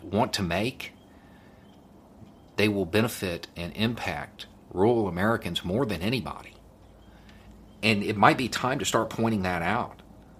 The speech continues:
and start convincing them to stop voting against their own interests, because that's been a really long-running trend down here. This is the time to do it.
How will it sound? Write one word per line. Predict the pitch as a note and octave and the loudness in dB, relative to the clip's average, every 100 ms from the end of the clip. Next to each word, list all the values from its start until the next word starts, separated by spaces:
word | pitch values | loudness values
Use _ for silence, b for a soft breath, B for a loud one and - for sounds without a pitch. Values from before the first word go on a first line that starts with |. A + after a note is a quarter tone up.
| - - - - - - - - | -20 -20 -20 -20 -20 -20 -20 -6
and | F#2+ | -2
start | F#2+ - A#2 A2+ - - B B - | 2 6 6 4 -4 -20 B B -4
convincing | A#2+ F#2 A2+ A2+ A#2 | 0 2 2 2 0
them | F#2 F2+ | 0 -2
to | F#2 G#2 | -4 0
stop | - - G2+ G#2+ - | 2 4 6 4 0
voting | F#2+ G2 G#2+ G2+ | 2 4 4 2
against | F2+ F2+ G#2+ - | 0 0 0 2
their | F#2+ C2+ | 0 -2
own | F2+ E2 | -4 -4
interests, | C2+ A2 - - - - - B B B | -2 -2 -4 -8 -8 -6 -6 B B B
because | - - G2 | -2 0 2
that's | G#2+ A#2 - - | 2 2 0 -2
been | G2 A#2 B2+ | 0 2 4
a | G2+ F2+ - | 2 -4 -6
really | - G3+ F#3 C#3 | 6 8 10 8
long-running | G#2+ B2+ D#3 D3 B2 D#3+ D3+ G#2 | 8 10 10 10 8 8 6 2
trend | - D#3 D3+ A#2 | 2 2 2 4
down | G#2+ G2+ | 4 4
here. | F#2+ G#2+ A2+ - B B B B B B B B - - - - - - - - - - - - - - - | 2 0 -2 -10 B B B B B B B B -20 -20 -20 -20 -20 -20 -20 -20 -20 -20 -20 -20 -20 -20 -18
This | G2 A2 - | 2 4 4
is | G#2+ | 2
the | F2+ | -2
time | - A#2 A2 | -2 0 2
to | F#2+ | 0
do | D2 D#2 D2 | -6 -6 -8
it. | - | -10